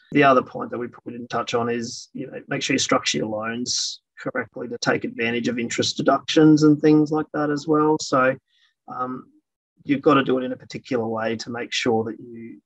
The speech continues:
get your interest deductions. So that's the other, that's the other big thing that I see. But just, um, you're best to talk to somebody, get some advice. That way it's done properly, and you ma-, can maximize any tax benefits that you can.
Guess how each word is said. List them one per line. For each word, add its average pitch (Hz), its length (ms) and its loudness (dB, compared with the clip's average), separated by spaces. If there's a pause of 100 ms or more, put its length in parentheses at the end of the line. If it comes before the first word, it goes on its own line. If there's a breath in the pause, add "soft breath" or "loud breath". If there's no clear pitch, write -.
(160)
get - 200 -8
your - 80 -6
interest - 320 -10
deductions. - 640 -6
So 123 140 0
that's 135 200 0
the 156 100 -8
other, 127 220 -2 (640 soft breath)
that's - 100 -6
the 151 80 6
other 127 160 6
big 123 280 0
thing 135 200 0
that 127 140 6
I 123 100 6
see. 135 520 2
But 131 220 -4
just, - 340 -4
um, 127 420 0 (440)
you're 151 120 -2
best 180 300 4
to 147 60 -2
talk 135 340 -2
to 131 60 -12
somebody, 127 680 2 (800)
get 151 160 4
some 131 140 -2
advice. - 720 -4 (180)
That - 140 -2
way 78 180 -4
it's - 160 -6
done 78 220 -4
properly, - 720 -8
and 78 500 -6 (460)
you 143 120 -8
ma-, 127 80 -4
can - 240 0
maximize 120 680 0
any 120 200 2
tax - 320 -2
benefits - 560 -8
that - 160 -12
you - 60 -6
can. - 440 -16